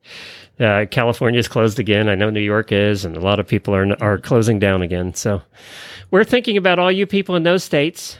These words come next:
And, uh, w-, but I did, on a positive note, let's end on a positive. The first vaccine was given,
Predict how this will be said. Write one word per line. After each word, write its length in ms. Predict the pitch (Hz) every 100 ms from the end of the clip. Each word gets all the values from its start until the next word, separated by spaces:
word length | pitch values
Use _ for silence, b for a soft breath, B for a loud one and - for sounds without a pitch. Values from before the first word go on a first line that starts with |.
| _
And, 460 | 170 143 139 139 131
uh, 340 | 135 131 131
w-, 320 | 139 - - -
but 320 | 147 285 -
I 120 | 151 151
did, 260 | 220 240
on 220 | 233 180 190
a 60 |
positive 460 | - 277 311 233 156
note, 160 | 123 -
let's 200 | 285 320
end 140 | 269
on 80 | 170
a 40 |
positive. 480 | 143 180 233 165 107 B B B
The 100 | 170
first 380 | - 220 262 -
vaccine 480 | 214 196 - 254 214
was 180 | 135 113
given, 460 | 175 226 247 233